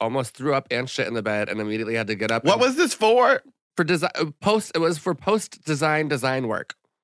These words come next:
Speaker 2: What is that?
Speaker 1: That's what I said.
Speaker 2: It's, it's set up. <laughs>
Speaker 1: And, like, the whole
Speaker 2: Post-design.
Speaker 1: total was, uh, like,
Speaker 2: But have they done anything yet?
Speaker 1: No.
Speaker 2: So you paying them to think about stuff?
Speaker 1: Yes.
Speaker 2: Oh, God.
Speaker 1: That's why I'm like, "And we haven't even started."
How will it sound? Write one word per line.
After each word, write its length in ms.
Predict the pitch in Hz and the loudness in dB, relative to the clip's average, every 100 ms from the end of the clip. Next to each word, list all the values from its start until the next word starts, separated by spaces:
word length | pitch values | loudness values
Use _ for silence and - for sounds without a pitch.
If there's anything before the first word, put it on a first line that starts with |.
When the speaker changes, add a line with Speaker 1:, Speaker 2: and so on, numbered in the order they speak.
| - | 0
Speaker 2:
What 160 | 415 | 4
is 160 | 453 302 | 4 4
that? 320 | 330 339 196 | 2 2 2
Speaker 1:
That's 240 | 214 285 311 | 0 0 0
what 120 | 214 | 0
I 100 | 202 | 0
said. 460 | 185 - 202 - 170 | -2 -4 -4 -4 -2
Speaker 2:
It's, 220 | 143 147 123 160 | -2 -2 -4 0
it's 200 | 170 - _ _ _ - | -2 -4 _ _ _ -20
set 320 | 135 - 247 | -10 0 4
up. 240 | 285 277 - _ _ - | 4 2 -2 _ _ -8
<laughs> 100 | 906 - - - - - - - | -4 -4 -8 -12 -18 -20 -18 -2
Speaker 1:
And, 60 | 160 | 0
like, 200 | 208 233 | 2 2
the 80 | - | 4
whole 80 | 156 | 4
Speaker 2:
Post-design. 260 | 190 185 | 4 4
Speaker 1:
total 340 | 185 185 185 190 | 2 2 2 2
was, 180 | 160 127 - | 2 0 -4
uh, 100 | 127 127 - | -2 -2 -2
like, 320 | 127 113 - _ _ _ _ _ _ _ _ _ | -2 -2 -4 _ _ _ _ _ _ _ _ _
Speaker 2:
But 100 | 147 | 2
have 100 | 170 | 4
they 80 | 151 | 4
done 180 | 156 165 | 4 4
anything 320 | 156 151 151 | 4 2 0
yet? 180 | 165 539 587 571 427 | 2 4 6 6 6
Speaker 1:
No. 360 | 180 147 208 - _ | 6 4 0 -6 _
Speaker 2:
So 60 | 160 | 0
you 100 | 165 | 0
paying 240 | 156 185 | 4 4
them 140 | 175 151 | 6 4
to 40 | |
think 200 | 143 190 | 4 2
about 220 | 180 185 | 4 2
stuff? 220 | 175 240 - | 4 2 4
Speaker 1:
Yes. 440 | 571 622 494 233 | 4 6 4 4
Speaker 2:
Oh, 380 | 190 175 160 151 | 4 6 6 4
God. 420 | 175 185 160 160 | 2 2 2 2
Speaker 1:
That's 240 | 143 208 - | 2 0 2
why 140 | 214 | 0
I'm 100 | 196 | 0
like, 140 | 185 - | -2 0
"And 140 | 302 | 2
we 80 | 339 | 2
haven't 180 | 320 320 | 0 -2
even 140 | 359 | -6
started." 600 | - 453 466 214 - 151 | -2 0 0 -2 -6 -10